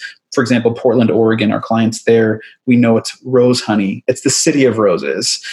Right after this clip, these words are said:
So there's a lot of fun marketing the city could even do with sustainability about Portland rose honey. You can see that on the market. I would pay for that. That's cool. But getting to the point of this, for our research, we now have a map, a snapshot in time for when that honey was produced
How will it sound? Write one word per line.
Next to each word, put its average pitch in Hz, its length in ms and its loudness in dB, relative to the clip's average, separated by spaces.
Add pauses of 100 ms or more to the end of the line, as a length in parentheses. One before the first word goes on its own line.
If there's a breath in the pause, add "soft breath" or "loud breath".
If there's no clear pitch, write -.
(180 loud breath)
So - 160 -2
there's 147 180 0
a 156 60 2
lot 156 180 0
of 156 80 -4
fun 143 220 0
marketing 135 380 2
the 117 80 0
city 196 280 0
could 143 160 0
even 117 240 2
do 113 160 0
with 107 120 -2
sustainability 110 720 0
about 107 320 0
Portland 165 340 2
rose 156 280 4
honey. 147 300 2
You 104 180 -2
can 127 160 -2
see - 120 -4
that 131 120 0
on 123 100 2
the 120 60 4
market. 117 360 2
I 120 100 2
would 151 160 -2
pay - 160 -10
for - 120 -12
that. 107 260 -2
That's - 180 -6
cool. 135 440 -2 (800)
But - 320 -2 (360)
getting 202 220 4
to 190 100 0
the 143 100 2
point 131 260 0
of 117 80 -2
this, 95 260 0
for - 180 0
our 131 140 2
research, - 880 -2
we 135 120 2
now 143 200 2
have 165 200 2
a 147 80 2
map, 110 500 0
a 117 80 -2
snapshot 160 560 0
in 147 100 0
time 110 380 -2
for 127 100 -6
when 117 140 0
that 110 80 -4
honey 127 160 -2
was 135 160 0
produced 117 580 -4